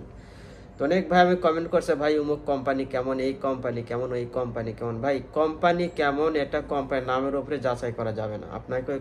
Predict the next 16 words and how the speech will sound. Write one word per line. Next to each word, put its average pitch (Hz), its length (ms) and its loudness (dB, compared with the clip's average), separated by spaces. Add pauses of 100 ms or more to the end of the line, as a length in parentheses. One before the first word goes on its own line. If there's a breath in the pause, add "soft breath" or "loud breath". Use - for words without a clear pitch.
কোম্পানি 139 360 0
যাইতে 127 320 0
হবে, 139 280 0
ওই 139 160 -2
কোম্পানি 127 360 -2
ওয়ার্কারের 131 420 -2
সাথে 143 300 -8
কথা 139 240 -2
বলতে 139 260 -2
হবে, 147 300 0 (360 loud breath)
তারপরে 165 440 4
বুঝতে 160 360 0
পারবেন 165 260 2
এই 165 100 2
কোম্পানিটা 131 500 -2
কেমন। 110 340 -4